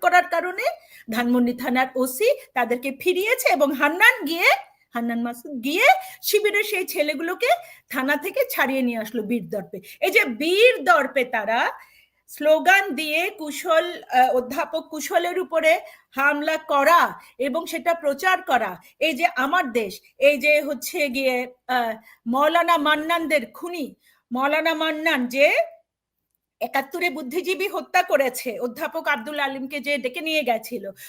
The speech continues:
শহীদুল্লাহ কায়সারকে যে নিজে ধরে নিয়ে গেছিল, যারা, তারা এই আদালতে প্রমাণিত ও-, আপনার এই, এই মান্নানের অপরাধ, এবং তিনি ইন-, ইনকিলাব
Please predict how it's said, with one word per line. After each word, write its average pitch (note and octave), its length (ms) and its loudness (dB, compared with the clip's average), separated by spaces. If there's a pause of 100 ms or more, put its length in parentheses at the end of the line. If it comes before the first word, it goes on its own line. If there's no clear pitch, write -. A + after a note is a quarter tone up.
শহীদুল্লাহ D#4+ 480 -4
কায়সারকে D#4 480 -2
যে C#4 160 -4
নিজে D4+ 280 -2
ধরে D4+ 280 -4
নিয়ে C#4+ 240 0
গেছিল, A3 500 -4
যারা, G3 320 -4 (420)
তারা D#4 340 4
এই F4+ 260 0
আদালতে F4+ 420 2
প্রমাণিত A4+ 720 0 (600)
ও-, C4 180 -4 (280)
আপনার C#4+ 340 2
এই, A#3+ 320 -2 (140)
এই B3 300 0 (140)
মান্নানের D#4 560 0
অপরাধ, C4+ 420 2 (140)
এবং G4 440 -2 (140)
তিনি G#4+ 320 -8 (320)
ইন-, B3 180 -2 (200)
ইনকিলাব A4 420 -2